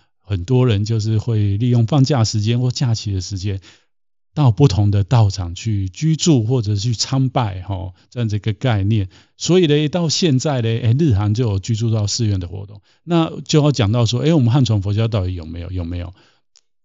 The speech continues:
我就发现好像相对来讲比较没有，哎，比较没有，吼。那未来会不会，会不会有？我不晓得，我不晓得，吼。因为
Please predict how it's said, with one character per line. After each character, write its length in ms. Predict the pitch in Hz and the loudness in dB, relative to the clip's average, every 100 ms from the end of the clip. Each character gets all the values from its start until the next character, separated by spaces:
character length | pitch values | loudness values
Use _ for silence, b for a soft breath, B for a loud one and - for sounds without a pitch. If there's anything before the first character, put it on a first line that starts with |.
| _ _ _ | _ _ _
我 80 | 123 | -2
就 140 | 147 | 2
发 160 | 135 139 | 4 4
现 180 | - 123 | 4 2
好 140 | 98 | 0
像 220 | 101 147 | 0 0
相 240 | 120 139 135 | 0 0 0
对 120 | 151 | 2
来 140 | 104 | 0
讲 220 | 104 98 87 | -2 -4 -6
比 100 | 101 | -6
较 180 | 127 | -2
没 280 | 101 87 87 | 0 0 -2
有， 300 | 98 82 82 | -2 -4 -8
哎， 180 | 95 95 | -12 -10
比 80 | 113 | -6
较 160 | 120 104 | -4 -4
没 240 | 87 87 | -4 -8
有， 180 | 85 85 | -10 -10
吼。 300 | 101 90 90 b b - | -10 -10 -12 b b -8
那 160 | 165 | -2
未 160 | 226 185 | 4 4
来 160 | 123 120 | 6 4
会 80 | |
不 60 | 123 | 4
会， 200 | 117 120 - | 2 0 -6
会 240 | 175 151 | 0 0
不 240 | 107 113 | 0 0
会 240 | 120 139 101 | 2 2 2
有？ 160 | 92 | 0
我 160 | 92 87 | -4 -4
不 100 | 92 | -2
晓 300 | - 90 85 | 0 -4 -6
得， 120 | 90 | -8
我 60 | 87 | -4
不 100 | 107 | -4
晓 220 | 104 92 | -4 -6
得， 140 | 98 | -6
吼。 240 | 92 90 104 | -6 -8 -6
因 160 | 175 | -2
为 140 | 202 | 0